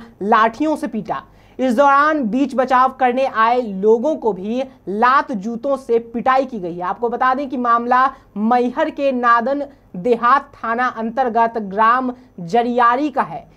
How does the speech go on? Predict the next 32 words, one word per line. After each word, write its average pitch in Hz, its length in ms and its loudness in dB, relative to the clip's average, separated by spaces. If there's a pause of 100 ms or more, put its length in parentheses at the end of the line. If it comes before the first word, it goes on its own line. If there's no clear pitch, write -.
(160)
जहां 233 320 2
पर 277 240 4 (160)
शासन 247 540 0
के 311 160 -4
निर्दो-, 247 560 0
निर्देशों 240 560 2
के 269 100 -6
तहत 254 420 0 (400)
शुक्रवार 254 680 2 (160)
को 269 160 2
ग्राम 240 400 2
सभा 240 360 -2
का 233 120 -2
आयोजन 220 440 2
किया 254 220 0
गया 233 200 2
था। 254 160 -4
आरोप 226 460 -2
है 233 220 2 (360)
कि 277 60 -2
इसी 294 220 0
दौरान 277 480 4 (100)
नवनिर्वाचित 254 880 0
सरपंच 240 640 -2
ललिता 220 540 0
बौद्ध 233 320 2
के 247 140 -8
साथ 233 520 0
गांव 214 300 0
के 254 180 -4
दबंग 226 460 0 (480)
चंद्र 285 380 0